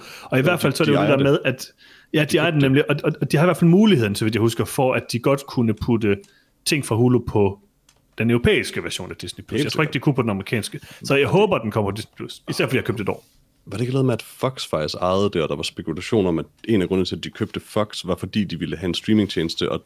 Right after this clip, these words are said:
Speaker 2: så ville de bare købe en, hvad kan man sige, en tjeneste, der fungerede, og reskin den, basically?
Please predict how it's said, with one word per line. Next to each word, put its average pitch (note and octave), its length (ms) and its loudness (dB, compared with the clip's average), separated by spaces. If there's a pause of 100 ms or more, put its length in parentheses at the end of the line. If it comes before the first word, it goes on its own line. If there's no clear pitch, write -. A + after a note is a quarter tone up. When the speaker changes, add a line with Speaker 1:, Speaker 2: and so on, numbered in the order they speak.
Speaker 2:
så - 120 -4
ville E2+ 140 -8
de - 40 -14
bare E2 140 0
købe G2+ 520 0
en, D#2+ 100 -2
hvad D#2 100 -6
kan E2+ 80 -4
man D#2 80 -4
sige, E2+ 360 -6
en E2+ 100 -8 (100)
tjeneste, F#2 320 -2
der D#2+ 120 -6
fungerede, E2+ 460 -2
og D#2 200 -6 (180)
reskin G2 600 -6
den, - 80 -8
basically? F2 400 -6